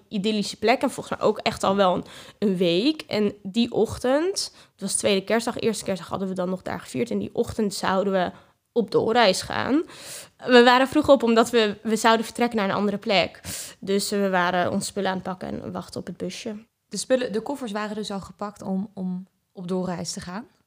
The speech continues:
Speaker 1: Ja, nou, het bijzondere is, er zijn een paar hele bijzondere of, of, of, ja, gekke situaties rondom die tsunami geweest, dat je denkt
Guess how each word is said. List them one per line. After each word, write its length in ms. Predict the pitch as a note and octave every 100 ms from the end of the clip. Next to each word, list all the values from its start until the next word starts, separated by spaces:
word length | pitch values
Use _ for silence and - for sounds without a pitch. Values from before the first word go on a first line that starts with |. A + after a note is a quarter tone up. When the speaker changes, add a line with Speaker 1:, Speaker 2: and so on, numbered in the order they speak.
| _ _ - -
Speaker 1:
Ja, 260 | C4 D4
nou, 420 | C#4 C#4 C4+ - -
het 160 | A3+
bijzondere 520 | B3 A#3 A#3 D4 D4+
is, 140 | A3 G#3+
er 60 | A3+
zijn 220 | A#3+ B3
een 80 | B3
paar 200 | A#3+ A3+
hele 400 | A3+ C4 A#3 - _ _ _ _ _ _ _ _ _ _ _ _
bijzondere 920 | G3 G3 G3 - G#3+ C#4 C#4+ B3 B3 -
of, 260 | - G3+ -
of, 240 | - G3+ -
of, 240 | F#3+ - - - _ _ _ _ _ _ _ _ _
ja, 240 | A#3+ A#3 G3+ - - -
gekke 360 | - B3 B3 C4+
situaties 640 | - A#3+ A#3 A#3 A#3+ A3
rondom 300 | A3+ A3+ A#3+
die 100 | A3
tsunami 480 | - - G#3+ A3+ B3
geweest, 340 | - G#3+ G#3+
dat 120 | G#3 -
je 60 |
denkt 280 | A3 G#3+